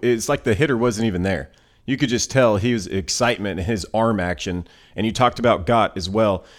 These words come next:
Those guys just have incredible arm action. I think the Brewers sit there and they see the bones of what they ha-, and of what a player has, and then they're like, "We're gonna break the ceiling. Like, you haven't been your best yet." And the Brewers have proven that over and over again with guys that come over.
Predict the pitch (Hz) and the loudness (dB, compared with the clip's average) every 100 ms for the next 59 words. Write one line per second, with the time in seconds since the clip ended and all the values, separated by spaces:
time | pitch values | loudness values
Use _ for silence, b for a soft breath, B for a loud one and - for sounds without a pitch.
0 | B B 127 147 147 127 120 110 123 104 | B B -2 2 2 4 0 0 2 2
1 | 101 - 135 120 107 - 107 98 85 82 | -2 0 0 2 0 2 2 0 -2 -6
2 | 87 90 - 131 120 - b b b b | -6 -6 0 0 0 -6 b b b b
3 | b b - 87 120 147 120 92 - 90 | b b -8 0 4 6 4 0 -6 -10
4 | - 131 - 127 120 104 92 - 147 151 | -2 -2 2 4 4 2 -2 -2 0 0
5 | 147 107 90 123 135 120 113 - 107 90 | 0 -4 2 4 6 4 0 -2 -4 -2
6 | 113 117 - - - 107 104 104 - _ | 0 0 0 -14 -6 -2 0 -2 -6 _
7 | 107 107 - - - - 104 117 113 - | -4 -4 -8 -20 -14 -6 -2 0 -2 2
8 | 143 104 127 131 107 113 110 107 107 135 | 2 4 4 2 2 0 2 0 0 0
9 | 151 101 117 110 92 - 113 76 71 - | 0 0 0 0 -6 -2 -2 -2 -8 -10
10 | 98 143 135 143 110 107 107 98 123 127 | -4 2 4 2 0 -6 -10 -2 2 4
11 | 110 87 107 104 - 87 76 - 104 113 | 2 0 0 0 -2 -6 -6 -2 0 0
12 | 92 160 127 113 - 160 127 101 - 123 | 2 2 2 -4 2 2 4 0 2 0
13 | 120 113 135 110 101 98 110 107 110 87 | 2 0 0 0 -2 -2 0 0 0 -4
14 | 110 113 151 80 | -2 0 0 -4